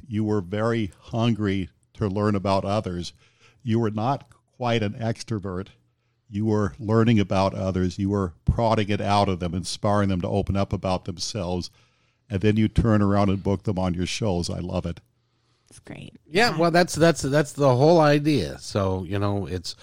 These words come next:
Speaker 3: it's, it's fun for me to play with. It, like I said, this is frightening because normally I get to be in control.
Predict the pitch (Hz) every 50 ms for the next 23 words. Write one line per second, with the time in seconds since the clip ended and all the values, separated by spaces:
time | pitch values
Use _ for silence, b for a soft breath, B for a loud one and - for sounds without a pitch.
0 | B B B B B 110 110 - - 127 - 117 - - - 127 120 127 - -
1 | 120 123 123 - - - 87 76 - - 69 82 98 - _ _ B B B B
2 | B B 110 110 104 92 104 104 101 98 120 117 - 127 117 101 92 101 - -
3 | 117 101 - 107 95 85 67 69 82 90 98 98 90 - 110 95 85 95 113 135
4 | 180 214 175 127 127 123 120 92 101 104 110 131 135 123 120 110 - - 101 95
5 | 107 104 104 101 95 - 107 98 - 123 131 127 101 82 -